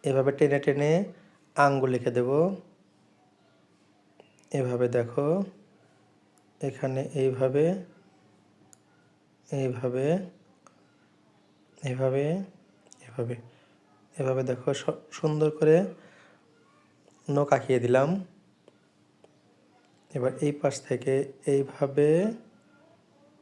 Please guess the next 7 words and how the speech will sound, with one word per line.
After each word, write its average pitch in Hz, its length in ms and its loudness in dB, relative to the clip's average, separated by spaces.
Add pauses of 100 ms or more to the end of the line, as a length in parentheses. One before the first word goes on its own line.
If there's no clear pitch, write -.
(140)
এখান 127 340 -8 (160)
থেকে 131 280 -4 (320)
এইভাবে 139 460 4 (2000)
একটু - 220 -10 (120)
ভাঁজ 127 320 2 (140)
করে 135 260 0 (400)
এভাবে 131 420 2